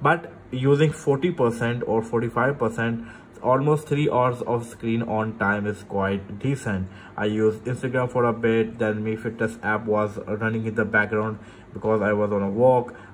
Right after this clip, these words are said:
then Telegram for a bit, WhatsApp was also because of calls,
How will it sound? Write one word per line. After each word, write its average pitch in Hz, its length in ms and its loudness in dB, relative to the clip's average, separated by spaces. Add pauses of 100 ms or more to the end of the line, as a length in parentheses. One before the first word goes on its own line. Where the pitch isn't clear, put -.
(100)
then 110 320 0
Telegram 117 460 2
for 117 200 0
a 113 80 4
bit, 113 360 0
WhatsApp 110 680 2
was 104 240 0 (100)
also 120 500 2 (260)
because 107 320 2
of 110 120 2 (240)
calls, 120 400 4